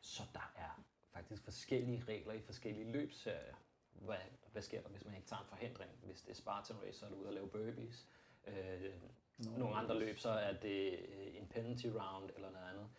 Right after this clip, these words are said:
Speaker 1: Øh, Danmark er faktisk det land i, i verden, hvor at vi er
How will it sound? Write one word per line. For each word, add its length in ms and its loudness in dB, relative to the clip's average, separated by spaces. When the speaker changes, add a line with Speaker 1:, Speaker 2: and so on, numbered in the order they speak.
Speaker 1:
Øh, 60 -4
Danmark 340 0
er 40 -6
faktisk 380 -2
det 80 0
land 200 2
i, 80 -4
i 60 -4
verden, 360 0
hvor 220 2
at 220 -2
vi 300 -2
er 300 -2